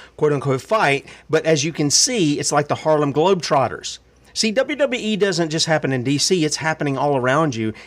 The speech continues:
and a lot of it happens in these nonprofits, and these people come out, "I'm against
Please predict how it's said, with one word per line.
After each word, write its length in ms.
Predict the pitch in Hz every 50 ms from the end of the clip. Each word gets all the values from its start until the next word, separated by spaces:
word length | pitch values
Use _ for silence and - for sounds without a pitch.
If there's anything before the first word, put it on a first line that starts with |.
| - -
and 140 | - 127 127
a 20 |
lot 240 | 110 120 135 175 214
of 60 | 196
it 80 | 175 -
happens 360 | 139 143 - - 139 127 120
in 120 | 131 127
these 180 | 123 127 117 120
nonprofits, 720 | 127 131 127 120 113 110 - 160 160 165 156 - 117 -
and 100 | 123 135
these 120 | 156 143 -
people 200 | - 170 151 139
come 140 | - 151
out, 100 | 143 135 - - - - - -
"I'm 160 | 185 196 180 147
against 680 | 123 104 98 95 98 156 185 170 - - - - -